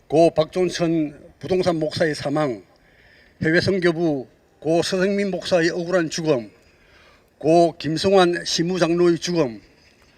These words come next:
그리고 팔백억 비자금과 외화 밀반출, 헌금 도둑질 등 수많은 비리에 대한 사과는커녕, 피디수첩 명성교회 팔백억의 비밀이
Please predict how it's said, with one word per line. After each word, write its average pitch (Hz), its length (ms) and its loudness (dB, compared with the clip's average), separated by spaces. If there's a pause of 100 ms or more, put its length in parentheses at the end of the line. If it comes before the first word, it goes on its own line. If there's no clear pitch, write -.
(300)
그리고 165 300 -2
팔백억 196 500 0 (160)
비자금과 156 800 2 (320)
외화 170 240 2
밀반출, 165 760 0 (500)
헌금 180 380 0
도둑질 170 420 -4
등 151 320 0 (540)
수많은 202 520 0
비리에 180 280 2
대한 165 280 -2
사과는커녕, 180 920 2 (720)
피디수첩 185 640 0 (800)
명성교회 175 640 4
팔백억의 175 580 0
비밀이 156 540 -4